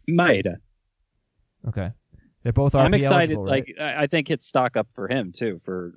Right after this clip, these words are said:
Speaker 1: many of the same reasons. Like, the Twins just need him to be more of a traditional starter than the Dodgers did.
Speaker 2: More notes? Not much. Let's see. I'm lost in my notes here. Sorry. More notes. The <laughs> Dodgers signed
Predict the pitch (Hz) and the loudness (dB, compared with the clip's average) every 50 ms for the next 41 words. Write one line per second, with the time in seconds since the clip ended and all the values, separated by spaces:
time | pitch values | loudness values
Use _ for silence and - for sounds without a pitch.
0 | - - 110 110 117 131 120 104 95 95 87 - 113 101 95 90 92 113 131 101 | -14 -10 -4 -2 0 2 2 2 0 -2 -2 -2 -2 -2 -2 -2 0 0 0 0
1 | 87 - - - - - 85 87 - - 98 - - - 117 113 110 107 - 113 | -2 -6 -16 -18 -12 -10 -10 -8 -6 -8 -8 -6 -2 -2 0 0 0 0 0 -2
2 | 101 - 110 107 113 110 107 113 113 101 95 - 117 101 98 104 101 104 101 98 | -2 0 2 2 4 4 4 2 0 0 -2 -2 -6 -6 -2 0 2 2 2 2
3 | 104 101 101 95 90 92 90 - 113 98 104 101 - - 92 85 82 - - - | 2 0 0 0 -2 -4 -4 -4 -2 0 0 0 0 0 -4 -6 -6 -4 0 2
4 | 123 113 104 98 90 92 87 85 87 85 - 98 104 107 - 101 87 - - - | 2 4 4 2 0 0 -4 -8 -6 -2 0 2 2 2 0 -4 -12 -12 -12 -14
5 | - 71 - _ _ _ _ _ _ _ _ _ _ _ _ _ _ _ _ _ | -14 -14 -14 _ _ _ _ _ _ _ _ _ _ _ _ _ _ _ _ _
6 | _ _ _ _ _ _ _ _ _ _ _ _ - 160 175 185 190 185 185 196 | _ _ _ _ _ _ _ _ _ _ _ _ -2 0 2 4 6 6 6 6
7 | 208 220 214 - - - - - - - - - - - - 135 135 131 127 123 | 6 4 2 -2 -8 -8 -6 -6 -6 -6 -8 -10 -12 -10 -8 -6 -4 -2 -2 -2
8 | 120 123 - - - - - - _ _ _ _ _ _ _ _ _ - 113 120 | -2 -2 -4 -8 -16 -16 -18 -18 _ _ _ _ _ _ _ _ _ -12 -12 -12
9 | - - - 120 110 104 101 98 - - _ _ _ _ _ _ _ _ _ _ | -10 -8 -6 -4 -4 -4 -4 -6 -10 -14 _ _ _ _ _ _ _ _ _ _
10 | _ _ _ _ - 117 113 113 113 107 107 - - 107 107 101 101 101 101 101 | _ _ _ _ -8 -8 -6 -4 -2 -2 -2 -4 -6 -8 -6 -4 -4 -4 -2 -2
11 | 101 98 - - 104 95 95 98 - - - 110 101 101 98 95 98 143 143 156 | -4 -4 -6 -6 -6 -6 -6 -8 -8 -8 -6 -4 -4 -4 -4 -4 -2 0 0 2
12 | 180 175 180 180 175 175 170 165 160 170 170 165 165 165 170 165 160 - - - | 2 4 4 6 6 6 6 6 6 4 4 4 4 4 2 0 -2 -6 -12 -16
13 | - - - - - 143 143 151 156 156 156 139 127 - 156 156 151 151 143 127 | -16 -16 -16 -16 -12 -4 -2 0 2 4 2 2 2 2 4 4 4 4 2 2
14 | 151 147 156 156 151 170 143 - 165 156 156 151 147 - | 2 2 4 2 2 0 -2 2 2 2 2 2 0 -2